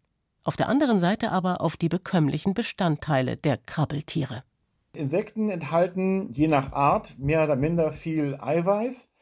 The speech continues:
Speaker 2: und auch darin wieder verschiedene Muster von den Bausteinen, also hier von den Aminosäuren. Je nach Art enthalten sie auch spannende Fettsäuren, darunter auch zum Beispiel Omega-Fettsäuren zum Beispiel sind auch mit drin, Mineralien und Vitamine.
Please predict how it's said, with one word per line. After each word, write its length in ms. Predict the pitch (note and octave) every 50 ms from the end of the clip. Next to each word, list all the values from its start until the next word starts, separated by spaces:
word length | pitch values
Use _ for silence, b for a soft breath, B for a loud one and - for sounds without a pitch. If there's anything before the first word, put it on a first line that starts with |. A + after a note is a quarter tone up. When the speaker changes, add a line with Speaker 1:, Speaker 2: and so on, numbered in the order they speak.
| b b b b b b b b
Speaker 2:
und 160 | E3 D#3+ D#3
auch 160 | D3 E3 D3+
darin 360 | D3 E3 F3 F3+ F#3+ G3 F#3
wieder 200 | F#3+ F#3 F#3 F3
verschiedene 480 | F3 F3 E3 - - F#3+ F#3+ F3+ F#3 E3
Muster 640 | D3 D3 G3+ A3+ - - D3 C#3 D3+ G3 A3 - b b b b b b b b
von 140 | - D#3+ E3+
den 140 | F3+ E3
Bausteinen, 420 | F3 E3+ F#3+ G3 - - D3 C#3 -
also 120 | C#3+ C3
hier 140 | C3 D3 C#3+
von 120 | D3 D3
den 80 | C#3+ D3
Aminosäuren. 800 | C#3+ F3 G3 F#3 D3+ A#2+ A#2+ A2 G#2+ G2+ F#2 F2 E2 D2+ - _ _ b b b b b b b b b b b b b _
Je 180 | - C3+ D#3 F#3
nach 180 | G3 F#3+ D#3+
Art 240 | C#3+ D#3 F3 F#3 F#3
enthalten 360 | F#3+ E3+ D3+ D3+ E3 - F3+ D3+
sie 100 | E3+ A#2+
auch 100 | B2 C3+
spannende 360 | - - E3 D#3+ D#3 C#3+ C3+
Fettsäuren, 800 | - D3+ D#3 D#3 - - E3+ F3+ G3 G3 G3+ A3+ C#4+ C#4 C4+ _ _ -
darunter 360 | B2+ C3 D3 D3 D3 C3 -
auch 160 | C3+ C#3+ C#3
zum 140 | C#3+ C#3+ C3
Beispiel 300 | C3 C#3 C#3 - D3 C3
Omega-Fettsäuren 640 | A2 C3 C3+ C3 A2+ - D#3+ D#3 D#3 F3+ F3 F3 E3+
zum 80 | F3 E3+
Beispiel 380 | F3 E3+ F3 F3+ E3 - - -
sind 180 | - - C3+
auch 120 | D3+ D3+ D3
mit 160 | E3 E3 E3
drin, 340 | D#3+ F3 F#3+ A#3 A#3+ A#3+ b b b b b b b b b b
Mineralien 720 | C3 C3+ C3+ B2 A2 A#2+ B2 C3+ D3 D#3 E3 F3 F#3 G3
und 100 | E3+ C#3+
Vitamine. 720 | D3+ D#3+ D#3+ E3+ E3 E3 F3+ G3+ G#3+ F3 A#2 F#2 - -